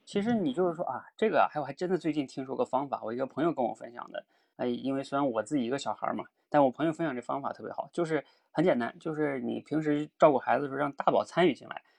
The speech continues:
其实有时候就，就效果就挺好的。其实你就挑重点把这个观点说完了，呃，就，就可以了，啊，你不用说那些其他的，因为聊天嘛，就是这个话题啊，在你手里边不要停太久，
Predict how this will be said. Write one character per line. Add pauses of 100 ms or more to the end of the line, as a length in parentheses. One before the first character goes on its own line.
(120)
其
实
有
时
候
就，
就
效
果
就
挺
好
的。 (1000)
其
实
你
就
挑
重
点
把
这
个 (160)
观
点
说
完
了， (540)
呃， (600)
就，
就
可
以
了， (340)
啊， (160)
你
不
用
说
那
些
其
他
的，
因
为 (400)
聊
天
嘛，
就
是
这
个
话
题
啊，
在
你
手
里
边 (540)
不
要
停
太
久，